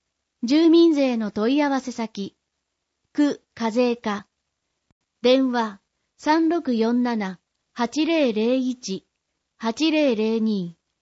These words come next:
八零零四。ファックス、三六四七四八二二。所得税及び復興特別所得税。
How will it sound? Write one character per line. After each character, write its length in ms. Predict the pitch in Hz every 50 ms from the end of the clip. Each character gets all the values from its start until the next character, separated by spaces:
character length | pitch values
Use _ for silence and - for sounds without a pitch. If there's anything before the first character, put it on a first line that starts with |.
| _ _ _ _
八 120 | - 226 226 269 302
零 240 | 311 302 302 285 254
零 240 | 214 220 214 208 208
四。 340 | 208 208 190 175 165 156 - _ _ _ _ _ _ _ _ _ _ _ _ _ _ _ _ _ _ _ _ _ _ _ _ _
フ 60 | 311
ァ 60 | 302
ッ 20 | 302
ク 100 | - -
ス、 300 | - - 208 190 185 - _ _ _ _ _ _ _ _ _ _ _ _
三 280 | - 302 311 330 320
六 220 | 330 330 311 269 254
四 280 | 233 226 226 233 233
七 360 | 233 240 226 208 196 202 - _ _ _ _ _ -
四 260 | 233 262 294 320 320
八 300 | 294 320 302 - 233 208
二 240 | 196 208 220 220 208
二。 380 | 208 214 202 190 170 160 160 _ _ _ _ _ _ _ _ _ _ _ _ _ _ _ _ _ _ _ _ _ _ _ _ _ _
所 160 | - 277 269
得 280 | 277 311 302 311 311 294
税 380 | 240 247 233 214 196 185 185 - _ _ _
及 280 | - 247 277 262 233 214
び 240 | 202 190 190 - _ _ _ _
復 240 | _ - 247 240 247 -
興 220 | 302 302 302 311
特 260 | 302 311 285 - 302
別 220 | 277 285 277 - 269
所 140 | - 285
得 280 | 269 277 254 - 269 254
税。 360 | 208 214 196 175 160 156 151